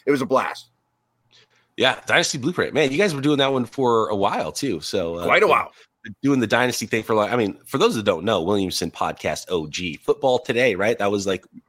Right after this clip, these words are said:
Speaker 1: Yep,
Speaker 2: it was the
Speaker 1: way back
Speaker 2: biggest
Speaker 1: when.
Speaker 2: football podcast in the world at, at, in the E S P N days. So
Speaker 1: It was.
Speaker 2: uh, yeah, <laughs> Podcast O Gs. Um, yeah,
Speaker 1: That
Speaker 2: it's,
Speaker 1: was
Speaker 2: it's
Speaker 1: nearly
Speaker 2: funny
Speaker 1: eight
Speaker 2: trying to
Speaker 1: years ago, Ryan said. Nearly eight years ago, we started Dynasty Blueprint. So
Speaker 2: Yeah.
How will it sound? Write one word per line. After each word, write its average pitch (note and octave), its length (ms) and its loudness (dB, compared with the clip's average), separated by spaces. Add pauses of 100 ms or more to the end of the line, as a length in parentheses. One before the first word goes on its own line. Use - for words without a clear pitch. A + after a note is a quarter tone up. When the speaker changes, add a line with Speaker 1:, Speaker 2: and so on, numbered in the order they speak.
Speaker 1:
Yep, D3 400 6
Speaker 2:
it C3+ 40 -4
was C#3 100 0
the F#2 60 -2
Speaker 1:
way - 60 4
back C#3+ 80 6
Speaker 2:
biggest D3+ 200 2
Speaker 1:
when. D3+ 180 2
Speaker 2:
football - 320 2
podcast G3+ 460 2
in A3+ 80 -4
the A#3 80 4
world G#3+ 380 2
at, B2 120 -2
at, C#3+ 280 0
in D3 100 -2
the C#3+ 100 0
E E3+ 140 2
S E3+ 140 0
P F3 160 -2
N B3+ 140 -2
days. - 300 -14
So G2 200 -8 (200)
Speaker 1:
It B2+ 120 2
was. C3+ 240 4
Speaker 2:
uh, G2+ 340 2
yeah, G#2 200 -4 (300)
<laughs> - 0 - (480)
Podcast - 680 -2
O G#2+ 160 -8
Gs. G2+ 460 -6 (520)
Um, A#2 460 0 (400)
yeah, C#3+ 220 4
Speaker 1:
That G#2 60 -4
Speaker 2:
it's, F3+ 120 4
Speaker 1:
was C4 140 -2
Speaker 2:
it's A3+ 80 4
Speaker 1:
nearly B3+ 140 4
Speaker 2:
funny D3+ 140 4
Speaker 1:
eight G#3+ 80 6
Speaker 2:
trying D3+ 120 0
to - 40 0
Speaker 1:
years A3 200 2
ago, C#3 180 4
Ryan G#2 340 2
said. D#2 280 -6
Nearly E3 340 2
eight E3+ 140 0
years C#3+ 200 0
ago, G#2+ 200 0
we G2+ 80 -4
started G2 320 -2
Dynasty G2 340 -4
Blueprint. E2 480 -8
So F2+ 220 -2
Speaker 2:
Yeah. E2+ 140 -2